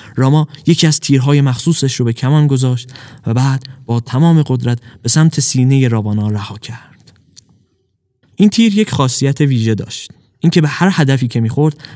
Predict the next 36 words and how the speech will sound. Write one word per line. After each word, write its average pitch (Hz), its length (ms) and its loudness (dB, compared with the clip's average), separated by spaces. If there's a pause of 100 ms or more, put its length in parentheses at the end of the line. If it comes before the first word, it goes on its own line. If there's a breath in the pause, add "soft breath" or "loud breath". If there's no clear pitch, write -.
ازش 127 400 -2
رد 175 220 2
می‌شد 156 320 0
و 139 120 -2
بعد 135 220 0
از 135 120 0
اینکه 131 200 -2
یک 143 240 -2
دور 131 240 0
کامل 139 460 0
دور 131 260 2
کرهٔ 120 340 0
زمین 113 300 0
می‌زد، 117 360 0 (340 loud breath)
به 127 100 0
تیردانش 117 640 0
برمیگشت. - 720 -12 (540)
راوانا 151 440 6
متوقف 123 500 0
شد. - 300 -12 (1080 soft breath)
یه 143 60 2
نگاهی 139 320 2
به 123 80 -2
سوراخ 135 380 0
بزرگی 131 440 0
که 127 120 -6
توی 120 220 -2
سینه‌اش 127 420 0
ایجاد 113 280 -4
شده 104 220 -6
بود 120 220 -4
کرد 113 280 -6
و 110 40 -2
بعد 117 380 -4
با 113 100 -4
حیرت 120 360 -2